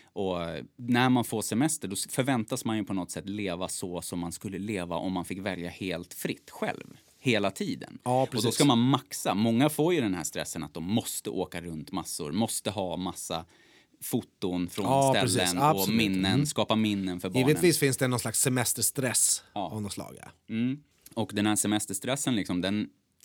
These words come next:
Speaker 1: den smittar ju av sig, så det blir ju en ond cirkel, så det blir ju ingenting bra av det. Jag har ju känt det också f-,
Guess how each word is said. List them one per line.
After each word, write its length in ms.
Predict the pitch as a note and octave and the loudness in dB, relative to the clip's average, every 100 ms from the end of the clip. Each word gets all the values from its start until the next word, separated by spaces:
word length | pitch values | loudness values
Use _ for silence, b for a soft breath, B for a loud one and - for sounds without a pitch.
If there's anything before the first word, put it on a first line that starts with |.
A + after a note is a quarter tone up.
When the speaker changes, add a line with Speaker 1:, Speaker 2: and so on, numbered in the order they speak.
| - - | -20 -10
Speaker 1:
den 160 | G2+ | -6
smittar 300 | - B2+ B2+ | -2 -2 0
ju 60 | A#2+ | 2
av 220 | A#2 D3 | 2 2
sig, 200 | - D2+ | -2 -6
så 100 | - | -6
det 80 | F#2 | -4
blir 100 | A2 | 0
ju 40 | |
en 80 | A#2+ | 2
ond 220 | F#2+ F#2 | 2 0
cirkel, 380 | - F2+ - G#2+ | 0 -4 -2 -4
så 80 | - | -2
det 140 | F2 | -4
blir 240 | G2 G2+ A#2 | -2 -2 0
ju 160 | D3+ G2+ | 0 0
ingenting 360 | E2 E2 E2+ | -2 -4 -4
bra 200 | F#2 E3+ | 0 0
av 340 | - G1+ G1+ - | 0 -2 -8 -10
det. 180 | - - - | -10 -12 -4
Jag 160 | G#2 | 0
har 100 | A2+ C#3 | 4 4
ju 40 | |
känt 280 | C#3 G#2 F#2+ | 4 0 2
det 60 | G2 | -2
också 280 | F#2 - | 0 -2
f-, 280 | A2 - - | -2 -6 -10